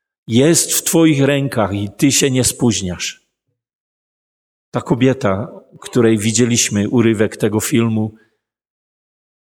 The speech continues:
ona się podniosła w tej chwili, kiedy czytała na tej ścianie ten biblijny wiersz: "Przybliżcie się do Boga", albo "Zaufajcie Bogu i dajcie odpór diabłu".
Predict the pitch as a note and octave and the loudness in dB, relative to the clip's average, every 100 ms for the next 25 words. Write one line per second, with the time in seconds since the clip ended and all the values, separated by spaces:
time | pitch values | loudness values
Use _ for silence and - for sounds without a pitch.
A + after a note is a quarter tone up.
0 | - A#2 A#2+ A2+ B2 A2 - - C3 A2 | -4 0 0 2 0 -2 -8 -4 -2 2
1 | C3 B2 - G2 F#2+ - - B2+ A#2 - | 2 2 0 0 0 -2 0 0 -2 -2
2 | B2+ G#2 - G#2 G#2+ - A2+ B2+ A#2+ A#2+ | 0 0 -2 0 0 -2 -2 0 0 0
3 | A#2+ - - _ _ _ _ _ _ _ | -2 -8 -20 _ _ _ _ _ _ _
4 | G#2 G#2 G2+ G2+ - A2+ G2+ - A#2+ G#2+ | -2 0 0 -2 0 0 0 0 0 0
5 | G#2+ G#2 G2+ - G#2+ G#2 F#2 G2 A2 A2 | 0 0 0 -2 0 0 0 0 2 2
6 | A2 G2+ G2 F2 - - A#2 G#2+ G#2+ A#2+ | 2 0 -2 -2 -4 -2 0 0 0 0
7 | - - - G#2 G#2+ G2 E2+ F2 - _ | -2 -2 -2 0 0 0 -2 -6 -12 _
8 | _ _ _ _ _ _ _ _ _ G2 | _ _ _ _ _ _ _ _ _ -6
9 | F#2+ G#2 A2 A2+ - B2+ A2+ - G#2 G#2 | -2 0 2 0 0 -2 -2 -4 0 -2
10 | F#2 G#2 - _ _ _ _ - F2 G#2+ | -2 -8 -10 _ _ _ _ -14 -2 0
11 | G#2 - G2+ F#2 - G2+ E2+ F#2 E2+ - | 0 0 -2 -2 -4 -8 -4 -4 -4 -6